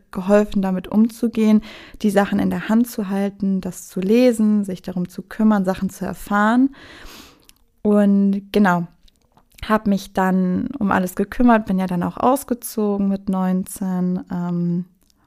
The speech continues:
und war dann, sage ich mal, auf dem Papier hatte ich halt dann nur noch eine Beziehung zu meinem leiblichen Vater. Und da war aber derselbe Case, dass ich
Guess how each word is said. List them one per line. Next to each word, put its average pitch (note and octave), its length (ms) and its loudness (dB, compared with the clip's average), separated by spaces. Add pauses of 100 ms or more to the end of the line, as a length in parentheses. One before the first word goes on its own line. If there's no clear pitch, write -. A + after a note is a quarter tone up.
(180)
und F3+ 800 -4 (220)
war F#3 240 0
dann, F3+ 380 0
sage F3+ 260 -4
ich - 160 -10
mal, F#3 400 -4 (500)
auf G3+ 160 -2
dem G3 160 2
Papier G3 720 0 (100)
hatte F#3 200 -4
ich F3+ 120 -10
halt F3+ 200 -4
dann F3+ 160 -2
nur F#3 100 0
noch F3+ 380 -4
eine F3+ 220 -2
Beziehung F3+ 420 -6
zu - 120 -10
meinem F3+ 160 -4
leiblichen F3+ 420 -8
Vater. C4 600 -4 (920)
Und G3 400 2
da F3+ 240 4
war F#3 140 2
aber F#3 180 0
derselbe F#3 560 0
Case, F#3+ 400 0
dass F3+ 160 -6
ich - 320 -10